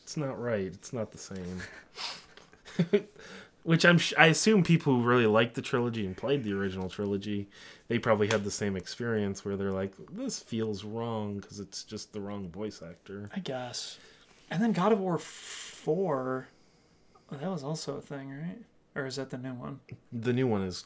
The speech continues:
Speaker 1: technically God of War four.
Speaker 2: Three was a P S three game?
Speaker 1: Yes.
Speaker 2: Okay, then there was Ascension.
Speaker 1: Ascension, I, I know there were some, like, Vita or P S P games.
Speaker 2: Well, Ascension was the P S three game, but it was multiplayer,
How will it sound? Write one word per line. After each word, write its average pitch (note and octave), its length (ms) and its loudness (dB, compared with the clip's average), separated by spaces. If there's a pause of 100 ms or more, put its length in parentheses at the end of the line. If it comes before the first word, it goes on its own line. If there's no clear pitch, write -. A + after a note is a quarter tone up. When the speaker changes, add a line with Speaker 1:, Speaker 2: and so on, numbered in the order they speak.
Speaker 1:
technically F#2+ 720 -6
God F2 240 -8
of F2+ 80 -6
War F2 180 -8
four. F#2 460 -10 (340)
Speaker 2:
Three D3 200 0
was D3+ 140 0
a D3 60 -2
P D3 180 -6
S C#3+ 120 -4
three D#3 240 -4
game? E3+ 340 -4 (100)
Speaker 1:
Yes. - 1160 -6
Speaker 2:
Okay, B2 260 -12 (180)
then C#3 100 -8
there C#3 80 -6
was C3 160 -6
Ascension. C3 1000 -8 (140)
Speaker 1:
Ascension, D3 520 -2
I, G#2 160 0 (100)
I A2+ 100 0
know C3+ 140 4
there B2+ 140 6
were G#2 120 6
some, F2 320 -6 (140)
like, F2+ 180 -4 (120)
Vita G2 300 0 (120)
or F#2 200 -2
P F#2+ 200 -10
S E2+ 120 -10
P - 160 -10
games. G2+ 240 -4
Speaker 2:
Well, D#3+ 120 8
Ascension E3 420 6
was C3+ 260 0
the C3 320 0 (220)
P - 180 -4
S C3 140 -4
three C#3 180 -4
game, C3 200 -6
but B2 100 -4
it A#2+ 60 -2
was A#2+ 160 -4
multiplayer, B2+ 800 -8